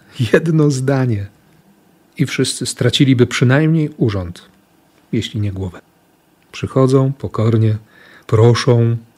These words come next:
żeby opuścili miasto. Więc po wyjściu z więzienia udają się do tego domu Lidii, dodali otuchy braciom i, i odeszli. Niesamowita historia o tym, co,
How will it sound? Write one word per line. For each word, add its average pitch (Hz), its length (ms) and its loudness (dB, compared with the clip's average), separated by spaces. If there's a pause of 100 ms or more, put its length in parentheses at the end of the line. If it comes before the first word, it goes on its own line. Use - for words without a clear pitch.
(160)
żeby 107 240 -6
opuścili 101 500 -8
miasto. 101 420 -6 (920)
Więc - 140 -12
po 123 120 -2
wyjściu 117 320 0
z 107 60 -2
więzienia 113 540 2
udają 117 340 4
się 110 120 -2
do 110 100 0
tego 113 240 0
domu 120 360 6 (140)
Lidii, 135 520 -2 (880)
dodali 127 560 6
otuchy 110 420 2
braciom 104 540 -2
i, 92 80 -12 (400)
i - 60 -4
odeszli. 98 480 -6 (1400)
Niesamowita 117 540 0
historia 107 540 -2
o 107 60 -4
tym, 110 240 -8
co, 110 280 -10